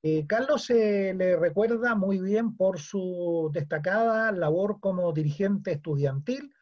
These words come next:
Fue presidente del Centro de Alumnos de la Facultad de Humanidades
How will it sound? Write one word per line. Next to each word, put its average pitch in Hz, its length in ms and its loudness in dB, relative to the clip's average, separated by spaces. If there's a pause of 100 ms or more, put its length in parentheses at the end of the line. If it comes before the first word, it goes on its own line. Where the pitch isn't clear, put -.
(300)
Fue 202 280 2
presidente 170 920 0
del 156 160 4
Centro 190 380 -2
de 170 100 4
Alumnos 185 340 0
de 165 80 2
la 151 120 0
Facultad 156 380 0
de 175 100 4
Humanidades 175 760 2